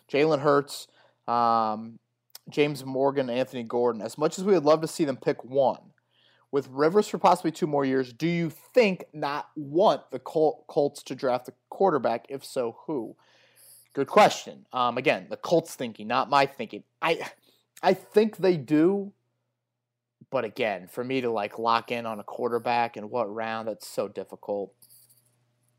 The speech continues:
You know, just to appease the audience, I'll go with Anthony Gordon, but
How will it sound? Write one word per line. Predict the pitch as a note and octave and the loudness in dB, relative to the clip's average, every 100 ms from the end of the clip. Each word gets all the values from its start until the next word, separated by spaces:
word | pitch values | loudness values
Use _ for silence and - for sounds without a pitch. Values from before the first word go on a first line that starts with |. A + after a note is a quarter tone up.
| _ _ _ _ _ _ _ | _ _ _ _ _ _ _
You | B2+ A2 | -8 -4
know, | G#2+ G#2 | -2 -4
just | G#2+ A#2+ - | -2 -4 -2
to | A#2 | -2
appease | G#2+ - B2+ A#2 A#2 | -2 -4 -6 -6 -6
the | A2+ A2+ | -2 2
audience, | A2+ A#2+ A#2+ A2+ | 2 2 -4 -6
I'll | G#2+ | -6
go | A2+ | -2
with | A2+ B2 | -4 -4
Anthony | A#2 - A2+ | -8 -8 -12
Gordon, | G#2 A2 A#2 A2+ A2+ A#2 | -6 -2 0 -2 -6 -6
but | G2+ G2+ | -4 -6